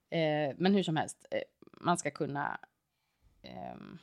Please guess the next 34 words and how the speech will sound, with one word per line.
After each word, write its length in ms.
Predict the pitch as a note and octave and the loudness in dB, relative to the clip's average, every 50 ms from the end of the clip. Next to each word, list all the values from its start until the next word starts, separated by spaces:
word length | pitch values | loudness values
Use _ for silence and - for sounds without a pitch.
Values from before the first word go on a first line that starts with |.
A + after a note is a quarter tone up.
| _ _ | _ _
ja, 200 | - - F#3 F3+ - | 2 4 6 6 6
du 120 | F#3 G3 A3 | 4 0 2
skriver 280 | - - B3 A#3+ A3 | 4 6 6 6 8
ingenting 300 | A3 G3+ G3 F#3+ - G3 | 8 6 6 6 6 4
om 100 | F#3+ F#3 | 6 6
vad 120 | F#3 F3 F3 | 6 6 6
din 100 | F3 E3+ | 6 6
partner 260 | - E3 - - D#3+ | 4 4 4 4 2
har 80 | E3 | 2
för 120 | D3 - E3 | 2 2 0
vårdinsats 480 | F3 E3+ D#3+ D#3 D3+ D#3+ - E3+ - - | 0 2 2 2 2 0 0 -2 0 2
i 20 | |
nuläget, 720 | E3 D#3+ D#3+ D3+ D#3+ - - F3 F3+ F#3+ F#3+ A3 - - - | 2 2 2 2 0 0 4 4 4 6 4 2 0 0 2
men 380 | E3 F3+ F#3 D3+ A#2+ B2+ F3 F3+ - - - - - _ | 4 6 6 6 4 2 -2 -6 -10 -16 -20 -20 -20 _
jag 120 | - F3+ F3 | -4 -4 2
tänker 340 | - G3+ F#3 F#3+ F3+ - D#3+ | 4 6 6 6 6 4 2
att 140 | E3 - | 4 4
en 120 | D#3+ D#3 F3 | 2 4 6
rimlig 320 | G#3 C#4 B3+ A#3+ A#3+ A#3+ | 6 6 6 6 6 4
insats 360 | A#3 A#3 G#3+ - - F#3 - | 4 4 4 4 2 0 2
från 140 | - F3+ F3 | 0 2 2
din 160 | E3 D#3+ D#3+ | 4 4 2
sida 300 | D#3 - D#3+ D#3 D3 C#3 | 2 2 0 2 2 2
skulle 240 | C#3+ - - D#3 D3+ | 0 0 -2 -2 -2
kunna 220 | D#3 - D#3 D3 D3 | -2 -2 -2 -2 0
tänkas 380 | - - D3+ - C#3+ C#3+ - | 0 0 0 0 -2 -4 -2
vara 320 | D3+ C#3 C3 C3+ C#3 C#3+ D3+ - _ _ _ _ _ _ _ _ _ _ _ | -2 0 2 4 2 2 0 -4 _ _ _ _ _ _ _ _ _ _ _
att 220 | - E3+ - - | -4 -4 -4 -4
följa 460 | - - _ - G#3 F#3 D#3 D#3+ F3 F#3+ | -12 -2 _ 8 8 8 8 6 6 6
honom 300 | G3 A3 G#3+ G#3 G#3 G#3 | 8 8 8 6 6 4
till 140 | G3+ - F#3 | 4 4 4
en 120 | F#3+ G3 | 4 4
vårdinsats, 1300 | F#3+ G3 G3 F#3+ F#3 F#3+ F#3 F#3 - - _ - E3 E3+ F3 F3 E3+ - G3+ A#3+ D#4+ - - - - - - - _ _ _ _ _ _ _ _ _ | 6 6 4 6 6 6 4 2 0 -6 _ -2 2 2 2 2 4 6 6 6 6 4 -2 -10 -12 -12 -14 -18 _ _ _ _ _ _ _ _ _
eh, 480 | - D#3+ D#3+ D#3+ D#3+ D#3+ D#3+ D#3+ D#3+ | -2 0 2 4 4 4 4 2 2